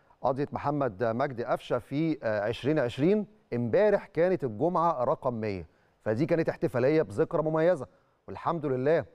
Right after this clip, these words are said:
الاحتفالية كللت بالنجاح، وقدر الأهلي يعمل قاضية جديدة في الدقيقة تسعين ويحسم السوبر. رقم مية امبارح كمان كان عنصر مشترك في جزئية مهمة جدًا. امبارح كان الفوز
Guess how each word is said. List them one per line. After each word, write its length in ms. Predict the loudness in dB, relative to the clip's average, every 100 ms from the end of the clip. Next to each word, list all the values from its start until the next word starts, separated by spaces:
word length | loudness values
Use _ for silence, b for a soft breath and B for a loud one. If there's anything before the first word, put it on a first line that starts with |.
| _ -8
الاحتفالية 640 | -8 -6 -4 0 2 2
كللت 380 | 0 -2 0 0
بالنجاح، 560 | -2 -6 -2 0 0 -2 b b b
وقدر 280 | -2 2 4
الأهلي 560 | 4 2 2 2 0 0
يعمل 300 | 0 0 -2
قاضية 340 | -2 -2 -2
جديدة 440 | -4 -2 0 0 -2 _
في 60 | -10
الدقيقة 300 | -4 0 0
تسعين 580 | -2 -6 0 2 2 -2 b b _
ويحسم 480 | 0 0 0 -4 -4 -4
السوبر. 560 | -8 -6 -6 -6 -10 b b b b -4
رقم 300 | -2 0 0
مية 160 | 2
امبارح 260 | 2 2 0
كمان 280 | -2 -4 -2
كان 180 | 0 0
عنصر 380 | 0 -2 -2
مشترك 400 | -2 -2 0 0
في 260 | -2 -4 -2
جزئية 460 | -2 0 2 4 2
مهمة 340 | 0 -2 -2
جدًا. 360 | -2 -6 -8 -10 _ _ b b b -8
امبارح 360 | 0 4 4 2
كان 240 | 0 0
الفوز 560 | 0 0 4 4 2